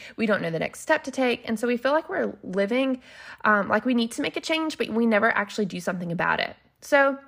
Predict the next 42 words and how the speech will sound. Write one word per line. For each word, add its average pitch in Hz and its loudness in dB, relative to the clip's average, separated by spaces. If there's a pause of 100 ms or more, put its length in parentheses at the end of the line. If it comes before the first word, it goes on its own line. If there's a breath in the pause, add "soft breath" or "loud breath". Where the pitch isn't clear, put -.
(300)
this 320 0 (240)
is 202 -4
one 202 2
place 180 -4
to 170 -6
start. - -4 (1200 loud breath)
I, 285 4 (100)
uh, 202 0
recently 247 0
read 214 6
a 185 2
book 190 2
called 190 -2
Hello 240 2
Mornings. 208 -2
It's - -14
by 165 2
Kat - -4
Lee, 180 -4
and 180 -2
you 185 -10
can 196 -10
look, 196 -2
there's 180 -6
a 175 -10
link 214 -6
in 190 -10
the 185 -8
show 190 -2
notes 180 -6
where 180 -6
you 180 -10
can 196 -10
go 170 0
to 165 -6
her 170 -8
blog. 226 2
She 226 -8
has, 185 -4
like, 170 -8
a 185 -14
free, 247 -2